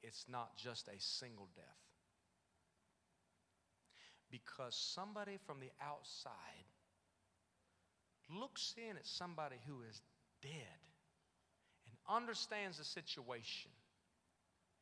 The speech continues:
and they go in after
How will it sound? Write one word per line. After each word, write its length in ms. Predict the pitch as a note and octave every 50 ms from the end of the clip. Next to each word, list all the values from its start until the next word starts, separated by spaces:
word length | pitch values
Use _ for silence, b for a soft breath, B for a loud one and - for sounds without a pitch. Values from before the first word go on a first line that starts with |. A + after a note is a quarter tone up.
| B B B B B B B _ -
and 160 | C#3 C3+ B2
they 180 | B2+ A#2+ A#2 A2+ A#2+ A#2+ -
go 400 | E3+ F3+ F#3+ G#3 G#3 G3+ - - -
in 340 | F3+ F3 E3+ E3 D#3 D#3 D3+ - - - - - -
after 500 | - - - - - - - - -